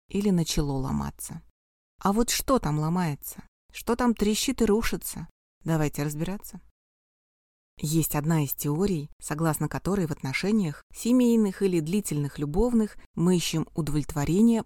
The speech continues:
по двум важным параметрам. Это стабильность,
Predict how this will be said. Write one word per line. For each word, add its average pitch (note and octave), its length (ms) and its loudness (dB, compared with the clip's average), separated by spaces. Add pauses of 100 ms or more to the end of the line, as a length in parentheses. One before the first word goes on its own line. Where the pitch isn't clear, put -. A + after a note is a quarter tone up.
по D3+ 140 4
двум C#3+ 560 0
важным C#3+ 580 0
параметрам. E3 840 0 (500)
Это A#3 180 -2
стабильность, E3+ 880 0